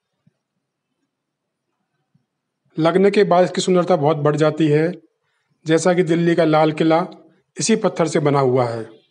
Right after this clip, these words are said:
इसको रेड सैंडस्टोन बोलते हैं।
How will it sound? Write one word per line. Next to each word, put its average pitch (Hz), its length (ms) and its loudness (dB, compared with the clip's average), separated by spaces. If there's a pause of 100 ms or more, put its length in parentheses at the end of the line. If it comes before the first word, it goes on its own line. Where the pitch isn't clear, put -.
(2000)
इसको 185 240 0
रेड 175 260 2
सैंडस्टोन 175 460 0
बोलते 147 300 0
हैं। 160 540 -4